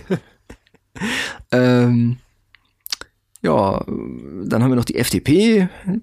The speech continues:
Die haben knapp zwei Millionen Euro in Großspenden bekommen. Die haben auch von der Verband der bayerischen Metall- und Elektroindustrie bekommen. Das ist ja auch interessant. Ist ja witzig.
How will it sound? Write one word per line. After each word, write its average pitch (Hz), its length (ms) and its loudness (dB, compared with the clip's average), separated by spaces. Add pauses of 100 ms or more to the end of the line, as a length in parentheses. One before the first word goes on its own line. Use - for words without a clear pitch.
Die 117 160 2
haben 110 440 2
knapp - 340 -4
zwei 165 220 2
Millionen 160 500 4 (100)
Euro 135 280 2
in 123 80 2
Großspenden 123 480 0
bekommen. 113 440 0 (520)
Die - 60 -2
haben 117 160 -4
auch - 380 0 (120)
von - 280 -2
der 131 100 2
Verband 123 360 0
der 117 80 0
bayerischen 120 320 0
Metall- 113 180 0
und 120 40 0
Elektroindustrie 120 640 -2
bekommen. 123 300 -4
Das - 160 -4
ist - 140 -8
ja - 60 -6
auch - 120 -8
interessant. - 500 -8 (1160)
Ist - 140 -10
ja - 120 -8
witzig. - 380 -10